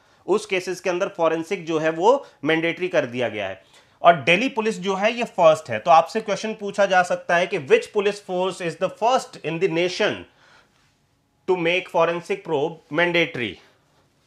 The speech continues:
तो आपका आंसर होगा दिल्ली पुलिस। और एक चीज, दिल्ली पुलिस जो है ना,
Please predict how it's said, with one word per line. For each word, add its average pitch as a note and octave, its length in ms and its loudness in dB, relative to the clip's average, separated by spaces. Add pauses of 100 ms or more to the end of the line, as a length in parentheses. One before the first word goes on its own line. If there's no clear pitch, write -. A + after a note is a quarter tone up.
(180)
तो G3 60 4
आपका F#3 320 6
आंसर E3 240 -2
होगा E3 380 0 (220)
दिल्ली C#3 320 -2
पुलिस। G#2 300 -8 (460)
और F#3 180 8
एक A3 180 0
चीज, A3+ 160 -6
दिल्ली E3 260 2
पुलिस G3 280 -4
जो F3+ 140 2
है D#3+ 100 6
ना, E3+ 220 -2